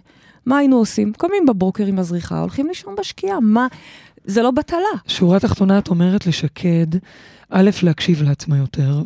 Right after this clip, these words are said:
Speaker 2: ולקבל את זה שיכול להיות שהיא רוצה יותר להתכנס, וב', להבין שההתכנסות הזאת היא לא בטלה, לא לשפוט
Speaker 1: בדיוק.
Speaker 2: אותה לשלילה,
Speaker 1: בדיוק.
Speaker 2: להבין שזה דווקא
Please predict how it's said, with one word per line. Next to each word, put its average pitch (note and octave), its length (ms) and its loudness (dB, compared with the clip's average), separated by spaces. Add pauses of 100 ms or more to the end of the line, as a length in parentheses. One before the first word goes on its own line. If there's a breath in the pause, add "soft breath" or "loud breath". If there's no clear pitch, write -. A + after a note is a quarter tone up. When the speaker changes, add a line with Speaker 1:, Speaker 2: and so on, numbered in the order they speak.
Speaker 2:
ולקבל D3 440 2
את D#3 80 0
זה D3 80 -2
שיכול D#3 240 -2
להיות D#3 140 0
שהיא G#3 400 -4
רוצה D#3+ 240 0
יותר D#3+ 280 0
להתכנס, D3+ 600 -2 (360 loud breath)
וב', D#3+ 120 0 (120)
להבין F3+ 260 2
שההתכנסות D#3+ 640 -4
הזאת G3 340 2 (220 loud breath)
היא D#3 220 4
לא D#3+ 100 6
בטלה, F3+ 560 2
לא D#3 160 4
לשפוט F3+ 260 2
Speaker 1:
בדיוק. F#3 180 2
Speaker 2:
אותה F#3 120 0
לשלילה, E3+ 580 2
Speaker 1:
בדיוק. G#3+ 440 0
Speaker 2:
להבין E3+ 320 4
שזה F3 240 2
דווקא G3 320 0